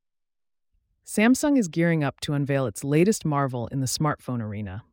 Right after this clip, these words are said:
the Galaxy S twenty-four, on January seventeenth.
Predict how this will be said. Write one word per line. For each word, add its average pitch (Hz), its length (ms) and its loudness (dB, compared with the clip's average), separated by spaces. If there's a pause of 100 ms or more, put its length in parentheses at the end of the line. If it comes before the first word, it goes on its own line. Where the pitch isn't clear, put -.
(180)
the 131 60 -8
Galaxy 170 540 0
S 160 220 -2
twenty-four, 139 720 -6 (400)
on 131 160 -4
January 160 440 2
seventeenth. 131 760 -6